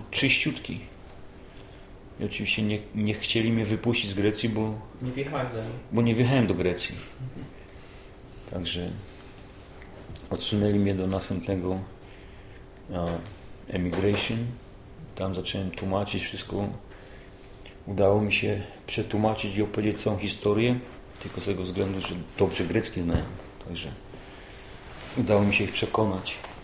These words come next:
Speaker 1: co było, jak się stało wszystko. Także zapłaciłem, ile miałem zapłacić za nadbagaż i,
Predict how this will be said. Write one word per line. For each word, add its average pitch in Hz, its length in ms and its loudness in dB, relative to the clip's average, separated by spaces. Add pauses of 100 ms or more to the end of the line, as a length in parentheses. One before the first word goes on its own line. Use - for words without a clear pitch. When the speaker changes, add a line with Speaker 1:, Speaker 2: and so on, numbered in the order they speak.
(680)
Speaker 1:
co 95 140 -2
było, 92 320 2
jak 98 160 4
się 98 140 0
stało 104 380 4
wszystko. 113 440 0 (1500)
Także 95 460 0 (560)
zapłaciłem, 110 600 2
ile 104 140 0
miałem 98 180 -2
zapłacić 98 400 0
za 95 100 0
nadbagaż 107 680 4
i, 98 160 -2